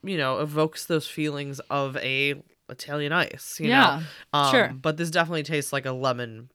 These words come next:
Speaker 1: Berliner Weiss to me. So, um, I don't understand the smoothie style. I,
Speaker 2: No,
Speaker 1: I, I'm not
Speaker 2: I'm
Speaker 1: really
Speaker 2: not
Speaker 1: sure,
Speaker 2: getting
Speaker 1: but
Speaker 2: that.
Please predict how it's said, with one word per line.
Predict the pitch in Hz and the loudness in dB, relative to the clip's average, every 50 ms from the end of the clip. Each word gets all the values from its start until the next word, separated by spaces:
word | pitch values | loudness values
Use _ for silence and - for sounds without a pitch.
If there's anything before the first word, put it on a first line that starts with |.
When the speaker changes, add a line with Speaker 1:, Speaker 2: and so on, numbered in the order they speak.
| _ - | _ -8
Speaker 1:
Berliner | 120 117 110 107 104 82 73 52 | -6 -6 -6 -6 -8 -10 -12 -12
Weiss | 50 50 - 127 - - - - | -12 -10 -12 -12 -12 -12 -10 -10
to | 131 | -10
me. | 113 - - - | -10 -12 -12 -12
So, | - - - - 120 - - - - - - - - _ | -12 -10 -8 -6 -6 -6 -6 -10 -16 -20 -20 -20 -14 _
um, | - 107 107 104 104 120 - - | -6 -6 -6 -6 -8 -10 -8 -6
I | 135 143 | -6 -4
don't | 139 139 135 131 127 | -2 -2 -2 -2 -2
understand | 123 120 113 - - 117 104 101 | -6 -8 -8 -10 -10 -10 -10 -12
the | 107 | -12
smoothie | - - 104 92 92 95 78 | -14 -14 -12 -12 -12 -12 -12
style. | - - - 73 67 58 - - | -12 -10 -10 -8 -8 -10 -10 -12
I, | - 101 101 - - | -12 -12 -12 -8 -6
Speaker 2:
No, | 220 220 226 | -4 -2 -2
Speaker 1:
I, | 226 214 190 180 175 156 143 - | 0 -2 -2 -2 -4 -6 -8 -12
I'm | - 131 131 | -14 -12 -10
not | 113 - - | -10 -10 -6
Speaker 2:
I'm | - 196 | -4 -2
Speaker 1:
really | 196 196 | -2 0
Speaker 2:
not | 190 185 | 0 0
Speaker 1:
sure, | - 202 180 | -2 -2 -4
Speaker 2:
getting | 139 170 | -2 -4
Speaker 1:
but | 175 170 170 180 | -4 -2 -2 -4
Speaker 2:
that. | 170 | -4